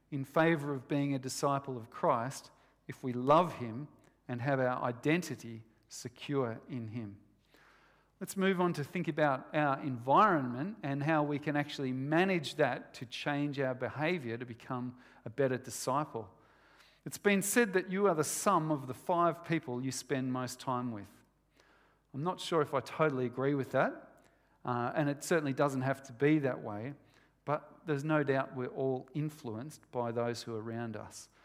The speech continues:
So if the normalising influences in your life eat unhealthily,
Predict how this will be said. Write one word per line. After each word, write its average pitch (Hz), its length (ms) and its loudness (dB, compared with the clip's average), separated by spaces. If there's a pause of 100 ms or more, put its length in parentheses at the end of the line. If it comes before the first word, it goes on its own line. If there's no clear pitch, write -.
(140)
So 156 140 2
if 175 300 -2
the 170 80 -2
normalising 160 1080 2
influences 147 640 -2
in 135 200 -2
your 131 260 -2
life 131 440 0 (520)
eat 170 320 2
unhealthily, 143 920 0